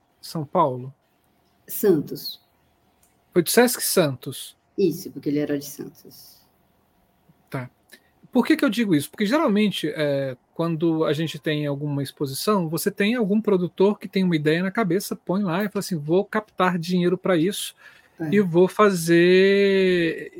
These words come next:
Speaker 1: e, e vou fazer essa exposição", né? Seja
Speaker 2: Uhum.
Speaker 1: ela qual for. Como é essa questão quando se trata de uma instituição, assim?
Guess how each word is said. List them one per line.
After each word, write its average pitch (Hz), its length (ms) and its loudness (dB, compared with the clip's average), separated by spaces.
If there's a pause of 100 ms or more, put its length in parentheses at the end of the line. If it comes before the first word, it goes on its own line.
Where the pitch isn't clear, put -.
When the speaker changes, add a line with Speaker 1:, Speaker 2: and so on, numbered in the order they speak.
(160)
Speaker 1:
e, 190 200 0
e - 20 -2
vou 170 160 4
fazer 170 180 2
essa 160 140 -2
exposição", 196 600 0 (440)
né? 170 260 -2
Seja 165 380 2
Speaker 2:
Uhum. 165 60 6
Speaker 1:
ela 170 260 2
qual 214 200 2
for. 147 320 -2 (1700)
Como 359 300 8
é 254 220 6
essa 202 200 2
questão 233 440 -2
quando 214 400 -2
se 233 160 -4
trata 233 400 -2
de 208 240 -4
uma 254 440 0
instituição, 240 920 -2
assim? 139 380 -6